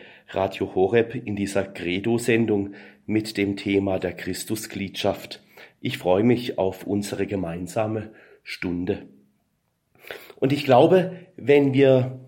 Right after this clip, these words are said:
so in das Thema oder auf Ihre Frage, Herr Dornis, einsteigen, dann müssen wir da bei einem Thema beginnen, nämlich beim Thema Gebet.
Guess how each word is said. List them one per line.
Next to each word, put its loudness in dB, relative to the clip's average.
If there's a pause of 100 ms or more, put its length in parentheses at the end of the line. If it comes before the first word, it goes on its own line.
(120)
so 0
in 6
das 4
Thema 4
oder 6
auf 0
Ihre 2
Frage, 2 (260)
Herr 0
Dornis, 4
einsteigen, 2
dann 4
müssen 0
wir 4
da 2 (360)
bei 2
einem 2
Thema 0
beginnen, 0
nämlich 0
beim -4
Thema -2
Gebet. -8